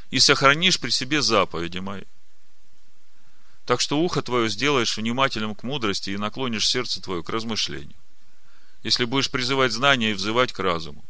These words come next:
если будешь искать его, как серебра, и отыскивать его, как сокровище, то уразумеешь страх Господень и найдёшь познание о Боге».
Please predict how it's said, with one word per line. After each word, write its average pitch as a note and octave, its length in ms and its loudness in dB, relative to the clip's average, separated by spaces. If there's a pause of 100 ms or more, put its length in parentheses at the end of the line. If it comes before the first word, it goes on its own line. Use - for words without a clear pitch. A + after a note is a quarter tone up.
(340)
если A#2 240 0
будешь C3+ 280 2
искать C#3 420 6
его, A#2+ 120 0
как B2 160 0
серебра, B2 480 4
и A2+ 40 6
отыскивать A2 540 0
его, G#2 140 -2
как A#2 180 -2
сокровище, B2+ 720 0 (240)
то D#3 200 2
уразумеешь E3 920 4 (300)
страх G#2 460 4
Господень B2+ 640 0 (1400)
и D3+ 100 -4
найдёшь D#3 580 2
познание G2+ 680 -2 (320)
о F#2+ 100 -2
Боге». E2 300 -6